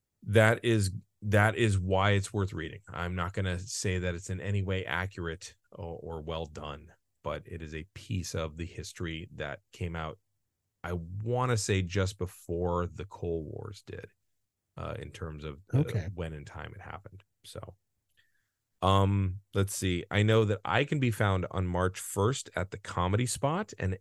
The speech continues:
Speaker 1: every first Friday thereafter. If you go to sac comedy spot dot com, you can find tickets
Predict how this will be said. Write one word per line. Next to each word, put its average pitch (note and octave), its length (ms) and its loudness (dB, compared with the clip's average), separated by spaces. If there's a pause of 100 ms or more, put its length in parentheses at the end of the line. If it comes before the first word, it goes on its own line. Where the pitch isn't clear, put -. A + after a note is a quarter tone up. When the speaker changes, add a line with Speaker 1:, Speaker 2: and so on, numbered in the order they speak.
Speaker 1:
every A2 260 2
first A2+ 460 2
Friday A2+ 500 2
thereafter. F#2+ 960 -2
If C3+ 160 -8
you F#2+ 80 -6
go F2+ 220 -2
to F2+ 240 -6
sac G2+ 380 -2 (120)
comedy F#2+ 340 -4
spot F#2 440 -2
dot - 240 -4
com, A#2+ 420 -2
you G#2 80 -4
can E2 160 -10
find D#2 220 -12 (100)
tickets E3 580 -2